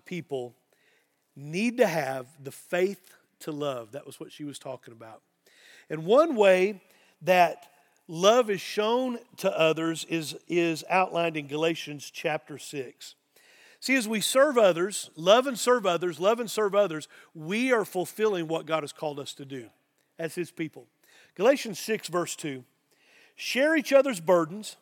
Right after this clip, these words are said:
and in this way you obey the law of Christ." And let me just stop there. He's talking to the church. "And in this way, church, I need y'all to share each other's burdens. And as you'll share each other's burdens,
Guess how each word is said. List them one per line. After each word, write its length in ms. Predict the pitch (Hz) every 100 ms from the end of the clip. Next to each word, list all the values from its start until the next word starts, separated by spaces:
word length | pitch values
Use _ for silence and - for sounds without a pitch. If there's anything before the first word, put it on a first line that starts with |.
| _ _ _ _ _ _ _ _ _ _ _ -
and 140 | 233
in 120 | 240
this 220 | 254 285
way 500 | 269 240 190 165 175 175 _ _ -
you 140 | 185
obey 280 | 190 175 190
the 100 | 180
law 240 | 175 170
of 100 | 160
Christ." 380 | - 160 135 117
And 100 | 160
let 60 | 220
me 80 | 208
just 140 | 160
stop 260 | 180 151 -
there. 180 | 120 -
He's 160 | 180
talking 340 | - 202 - 180
to 140 | 196
the 60 | 165
church. 460 | - 147 127 - - _ _ _ _ _ _ _ _ _ _ _ _ _
"And 120 | 170 196
in 100 | 190
this 220 | 285 -
way, 200 | 262 226
church, 340 | - 208 180
I 80 | 185
need 200 | 196 165
y'all 120 | 185
to 40 | 156
share 240 | - 180
each 140 | 160
other's 240 | 180 151 123
burdens. 560 | 156 143 120 - - _ _ _ _ _ _ _ _ _ _ -
And 140 | 202
as 160 | 208 160
you'll 180 | 302 294
share 340 | - 285 285
each 180 | 220 233
other's 320 | 269 233 143
burdens, 760 | 139 214 214 151 143 147 -